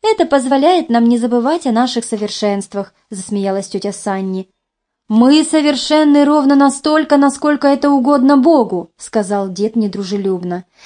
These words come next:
«И чтобы в этом убедиться, вовсе не следует уподобляться дикарям. Ты говоришь, француз отравился?» спросил он у Кости. «Но вот видите, представляю, как он сожалел о своем поступке», сказала тетя Санни.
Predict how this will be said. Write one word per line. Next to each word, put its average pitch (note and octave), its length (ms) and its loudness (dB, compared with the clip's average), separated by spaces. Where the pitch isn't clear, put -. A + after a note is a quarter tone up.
«И A#3+ 140 0
чтобы C4+ 340 2
в B3 80 0
этом B3+ 320 2
убедиться, A#3 760 0
вовсе C#4+ 420 0
не A#3 140 2
следует A3+ 460 0
уподобляться G#3+ 600 0
дикарям. G#3+ 640 -2
Ты C4+ 220 4
говоришь, B3+ 680 2
француз B3 540 0
отравился?» A#3 760 0
спросил G3+ 460 -8
он G3 100 -6
у G3+ 60 -6
Кости. F#3+ 500 -10
«Но C#4 220 6
вот D#4+ 220 2
видите, G#3 640 0
представляю, E4 720 2
как A3+ 220 0
он A3+ 120 0
сожалел A3 520 -2
о G#3+ 100 -8
своем A3+ 300 -2
поступке», A3+ 680 -4
сказала G3+ 440 -6
тетя G3+ 260 -8
Санни. G3 500 -8